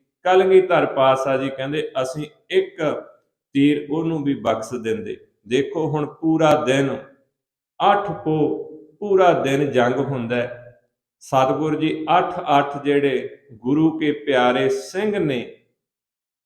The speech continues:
ਤੇ ਉਹਨਾਂ ਨੂੰ ਮੈਦਾਨੇ ਜੰਗ ਦੇ ਵਿੱਚ ਭੇਜ ਰਹੇ ਨੇ। ਅੱਠ ਅੱਠ ਸਿੰਘ ਉਹ ਮੁਗਲ ਫੌਜਾਂ ਦੇ ਨਾਲ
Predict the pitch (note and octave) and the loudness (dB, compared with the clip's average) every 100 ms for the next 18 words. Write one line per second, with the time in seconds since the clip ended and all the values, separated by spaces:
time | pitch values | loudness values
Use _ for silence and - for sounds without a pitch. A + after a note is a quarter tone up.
0 | _ _ _ _ _ _ C#3 C#3 C3+ D#3 | _ _ _ _ _ _ -4 -4 0 0
1 | D#3+ D#3+ D#3+ D3+ C3+ B2 B2 B2+ C#3 B2 | 2 2 2 0 0 2 2 2 0 0
2 | B2 A#2+ A#2+ B2 C3 B2+ B2 G2 - _ | 0 0 -2 -4 -4 -2 -4 -6 -20 _
3 | _ _ _ _ _ _ _ D#3 B2 C3+ | _ _ _ _ _ _ _ 2 6 6
4 | D3 D3 C3 D3 C#3 C3 - - _ - | 6 4 4 2 0 -6 -10 -18 _ 2
5 | D#3+ - F#3+ - D#3+ D3+ D#3+ - F#3+ G3 | 2 2 0 0 2 2 -4 -4 -2 0
6 | D3+ - - _ _ _ _ - F#3 D3+ | -2 -6 -14 _ _ _ _ 6 6 6
7 | C3+ C#3+ G3 G3+ F3+ D3 C#3 D3+ D3+ D3+ | 4 2 2 0 2 2 2 2 2 4
8 | D3 C#3 C3 B2+ - - | 2 4 4 2 -2 -8